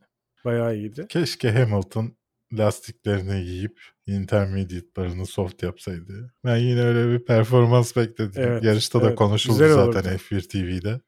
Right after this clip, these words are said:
Speaker 1: Çok güzel olurdu
Speaker 2: Yapabilir mi
Speaker 1: gerçekten.
Speaker 2: diye bu Türkiye muhabbetleri
Speaker 1: Evet.
Speaker 2: esnasında.
Speaker 1: Güzel taktikti ama biraz kaybeden, yani kazanan zihniyeti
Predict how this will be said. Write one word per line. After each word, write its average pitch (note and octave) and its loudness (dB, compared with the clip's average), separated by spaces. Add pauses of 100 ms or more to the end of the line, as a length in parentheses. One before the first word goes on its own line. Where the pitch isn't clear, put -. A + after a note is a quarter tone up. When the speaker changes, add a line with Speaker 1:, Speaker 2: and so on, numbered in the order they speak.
(440)
Speaker 1:
Çok B2+ -4
güzel B2+ 0
olurdu B2 2
Speaker 2:
Yapabilir F#2+ 0
mi G#2+ 2
Speaker 1:
gerçekten. F#2 -4
Speaker 2:
diye F2+ -6
bu G2 -10
Türkiye G2+ 0
muhabbetleri F#2 -2 (240)
Speaker 1:
Evet. A#2+ -4
Speaker 2:
esnasında. A2+ -4 (200)
Speaker 1:
Güzel C#3 2
taktikti D#3+ -4
ama F3+ -2
biraz E3+ -2 (300)
kaybeden, D3 0 (200)
yani B2 -4
kazanan C#3 2
zihniyeti C#3 0